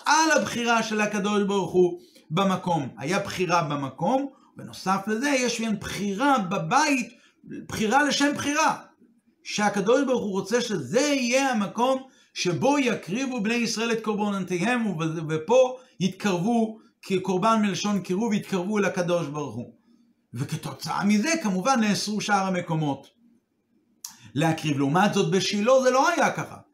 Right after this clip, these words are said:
בשילה כמובן גם נאסרו כל הבמות, אבל זה לא היה באותה צורה, כי הבחירה לא הייתה בבית בשילה, הבחירה הייתה במקום, והבחירה הייתה במקום רק בגלל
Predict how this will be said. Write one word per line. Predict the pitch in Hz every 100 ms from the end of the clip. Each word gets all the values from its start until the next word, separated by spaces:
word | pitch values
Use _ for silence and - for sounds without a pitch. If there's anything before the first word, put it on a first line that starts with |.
| _ -
בשילה | 151 - 190 214
כמובן | 226 220 226 220
גם | 233 359 381
נאסרו | - 269 226
כל | 226 233
הבמות, | 190 185 156 - -
אבל | 185 196 185
זה |
לא | 202 226
היה | 233
באותה | 220 214 220
צורה, | 220 220 233 - - - _ _ _ -
כי | 214
הבחירה | 180 - 214 190 202
לא | 202 208
הייתה | 202 185 190
בבית | 175 175 151 349 370 196 110 - 156
בשילה, | 143 151 135 135
הבחירה | - 175 202
הייתה | 214 254
במקום, | 294 359 349 - 381 269 185 - _ -
והבחירה | 147 - 175 175
הייתה | 214 220 233
במקום | 269 277 - 302 247
רק | 220 262 269 - -
בגלל | 233 220 294 330 269